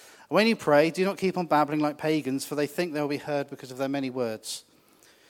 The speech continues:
Do not be like them, for your Father knows what you need before you ask him." So some really interesting stuff that Jesus uh, it talks about here, and this is all through, isn't it, the, the great Sermon on the Mount, is in Matthew five, six, and seven, where,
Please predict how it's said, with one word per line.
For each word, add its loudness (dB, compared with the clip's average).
Do 4
not 6
be 2
like 4
them, -6
for -6
your 2
Father 6
knows 2
what -6
you -2
need -2
before -4
you -2
ask -4
him." -10
So -8
some -6
really -4
interesting -4
stuff 0
that -8
Jesus -4
uh, -2
it -14
talks -2
about 4
here, 4
and 2
this -6
is -4
all 0
through, -2
isn't -2
it, -8
the, -20
the -6
great 0
Sermon 0
on -2
the -4
Mount, -2
is -14
in -8
Matthew -6
five, -4
six, -12
and -6
seven, -2
where, -2